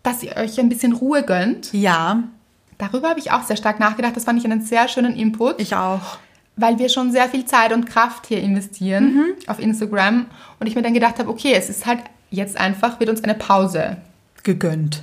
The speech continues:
Speaker 1: gegönnt. <laughs> Schön, dass du das gesagt hast. <laughs> Genau. Und dann starten wir mit neuer Kraft durch.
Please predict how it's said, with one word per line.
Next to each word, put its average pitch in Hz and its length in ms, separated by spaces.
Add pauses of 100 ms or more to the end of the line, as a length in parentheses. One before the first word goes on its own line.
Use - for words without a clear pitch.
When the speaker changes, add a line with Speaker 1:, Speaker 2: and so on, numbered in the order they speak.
Speaker 1:
gegönnt. 160 340 (360)
<laughs> - 340
Schön, 220 240
dass 196 160
du 175 60
das 175 160
gesagt 175 340
hast. 170 200 (600)
<laughs> 240 180 (920)
Genau. 202 260 (400)
Und 269 180
dann 330 140
starten 226 320
wir 208 60
mit 202 120
neuer 190 240
Kraft 190 420
durch. 160 220